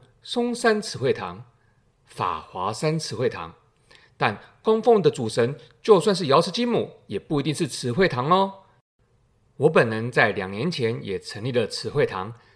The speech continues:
在成立之前，我特地去花莲的圣地慈惠堂啊，就是中等参拜金母娘娘，并且在法华山慈惠堂买了青纱的制服，就是我刚才说的，慈惠堂的信众啊，都是穿着青衣，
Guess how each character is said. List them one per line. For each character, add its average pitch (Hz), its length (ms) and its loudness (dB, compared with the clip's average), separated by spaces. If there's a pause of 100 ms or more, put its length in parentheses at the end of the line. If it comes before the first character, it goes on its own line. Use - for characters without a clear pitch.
在 104 220 -2
成 113 180 -6
立 147 80 0
之 180 120 -2
前， 131 280 2 (240)
我 90 140 -6
特 123 160 -4
地 117 120 -2
去 131 160 -6
花 143 220 2
莲 120 100 -2
的 107 140 0
圣 165 260 0
地 151 140 -2
慈 - 160 -10
惠 131 100 4
堂 117 220 2 (200)
啊， 90 140 -20
就 - 100 -16
是 - 140 -16
中 143 240 -2
等 110 200 -2 (160)
参 - 160 -8
拜 190 140 2
金 196 180 -2
母 160 100 -2
娘 120 120 -2
娘， 139 180 -4 (380)
并 156 180 -6
且 110 140 -4
在 117 180 0
法 90 220 -6
华 85 220 -6
山 143 200 -4
慈 131 120 -10
惠 135 80 0
堂 113 260 -6
买 98 140 -8
了 98 160 -6 (220)
青 117 380 -6
纱 143 260 0
的 143 100 0
制 - 180 -2
服， 98 260 -10 (360)
就 117 100 -8
是 - 80 -2
我 92 100 0
刚 120 140 -4
才 110 80 -2
说 156 160 4
的， 143 260 0 (260)
慈 - 300 -6
惠 208 120 2
堂 165 100 0
的 139 80 0
信 170 180 0
众 156 140 -2
啊， 95 220 -2
都 127 120 -2
是 120 100 -4
穿 165 220 -4
着 127 80 0
青 185 300 -4
衣， 202 180 -4